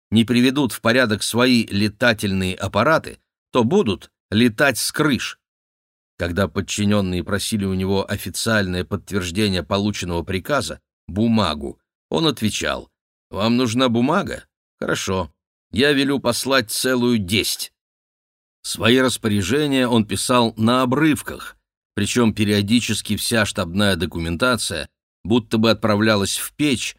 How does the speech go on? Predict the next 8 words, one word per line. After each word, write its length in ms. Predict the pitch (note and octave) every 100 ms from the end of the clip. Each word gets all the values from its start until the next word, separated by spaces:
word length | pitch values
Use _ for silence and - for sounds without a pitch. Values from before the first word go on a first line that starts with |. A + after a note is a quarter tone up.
| _ -
как 200 | G2+ F2+
тормозящее 1000 | - G2+ F#2 F2+ - A#2+ B2+ - B2+ A#2
живое 560 | F2 G#2 E2 F2+ F#2
дело. 420 | E2+ F2 C#2 B1+ - _ _ _ _ _ _ _ -
На 100 | G2
немногочисленных 960 | G#2 G#2+ G2+ G#2 - A2+ G2+ G2+ F#2
канцелярских 760 | - G2+ A2 G#2+ G2 - F#2 D#2+
должностях 880 | F#2+ - F#2+ - - A#2 G#2+ -